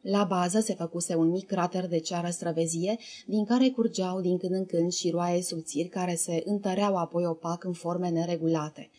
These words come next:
Flacăra prea mare tremură, proiectând umbre jucăușă pe peretele zugrăvit în alb. Un fluture de noapte stângaci își arde în trecere o aripă, cade, prefăcut lamentabil în ceară moale. Bunica intră încet în odaie. "Nu dormi încă?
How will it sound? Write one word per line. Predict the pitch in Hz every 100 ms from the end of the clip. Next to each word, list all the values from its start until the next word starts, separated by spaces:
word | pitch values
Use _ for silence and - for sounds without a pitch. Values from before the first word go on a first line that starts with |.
| _
Flacăra | - 262 262 254 233
prea | 233 220
mare | 190 185 214
tremură, | 226 220 208 202 180 180 202
proiectând | 220 190 226 220
umbre | 214 214 202
jucăușă | 180 175 175 175 180 196 196
pe |
peretele | 185 175 180 185 185 180 170
zugrăvit | 165 170 180 160 170
în | 175
alb. | 170 160 151 139 _ - -
Un | - 190
fluture | 202 262 262 254
de | 220
noapte | 208 196 190 - 202
stângaci | - 202 214 190 180 214 - - -
își | 208 -
arde | 220 233 214
în | 190
trecere | 185 196 196 190 185
o | 185
aripă, | 180 190 190 208 220
cade, | 226 190 175 202
prefăcut | 202 180 180 190
lamentabil | 190 180 175 170 190 190 180
în | 175
ceară | 175 180 185
moale. | 185 170 160 160 _ _ _
Bunica | - 170 185 196 240 214 -
intră | 185 185 190
încet | - 180 175 170
în | 180
odaie. | 180 165 151 151 151 _ _ -
"Nu | 202 196
dormi | 196 196 160
încă? | 196 233 247